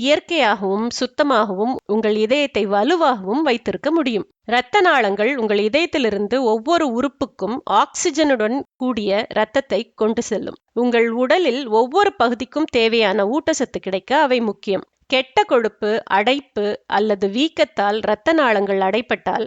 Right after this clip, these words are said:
இரத்த ஓட்டம் குறைந்து இதய நோயின் ஆபத்து அதிகரிக்கிறது. இதய ஆரோக்கியத்திற்கு இரத்த நாளங்களை சுத்தமாக வைத்திருப்பது அவசியம். அதற்கு தேவையான உதவியை உணவு தருகிறது.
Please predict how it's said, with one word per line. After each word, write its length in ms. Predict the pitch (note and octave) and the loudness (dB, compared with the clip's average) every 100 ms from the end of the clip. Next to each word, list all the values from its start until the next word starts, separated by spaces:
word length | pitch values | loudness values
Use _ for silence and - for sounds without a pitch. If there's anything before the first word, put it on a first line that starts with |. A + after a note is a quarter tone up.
| - | -6
இரத்த 360 | F#3+ G#3+ - | -4 -2 0
ஓட்டம் 360 | E4 A3+ A3 G#3 | 0 0 0 -4
குறைந்து 580 | - G#3+ B3+ B3+ F#3+ G#3 | -4 -2 0 -2 -4 -6
இதய 360 | - G#3 C#4+ D#4 | -6 -2 0 2
நோயின் 320 | C4+ G#3 G#3+ | 0 2 0
ஆபத்து 460 | A3 G#3+ A3 - A3+ | 2 0 -2 -4 -2
அதிகரிக்கிறது. 680 | C#4+ A#3 B3 A3+ G#3+ F#3+ F#3 _ _ _ _ | -2 -2 -4 -2 -6 -4 -8 _ _ _ _
இதய 300 | B3 D#4 F#4 E4 | -2 2 4 4
ஆரோக்கியத்திற்கு 680 | A3 G#3+ G3+ G3+ F3+ - B3 | 4 0 -4 -6 -6 -6 -2
இரத்த 380 | D4 A3+ - | 0 -2 0
நாளங்களை 560 | D#4+ C4 G#3 G3+ G3 A#3+ | 2 2 2 0 -2 -4
சுத்தமாக 580 | D4 C4 - E4 D#4+ C#4+ | -4 -6 -2 2 2 2
வைத்திருப்பது 560 | G#3 G#3+ A3 - F#3 C#4 | -2 -2 -6 -6 -2 0
அவசியம். 440 | A#3 A3 - G3+ - _ | 2 0 -4 -8 -10 _
அதற்கு 360 | G#3 A3+ G#3+ | 0 0 0
தேவையான 580 | B3+ C4 F4+ G4 E4+ C#4 | 2 2 4 4 4 4
உதவியை 520 | G#3 A#3 A#3 A3 G#3 | 2 0 0 0 0
உணவு 380 | D4 A#3+ B3 A#3 | 0 2 2 0
தருகிறது. 500 | - A3+ G3+ G3+ F#3 | 0 -2 0 -2 -4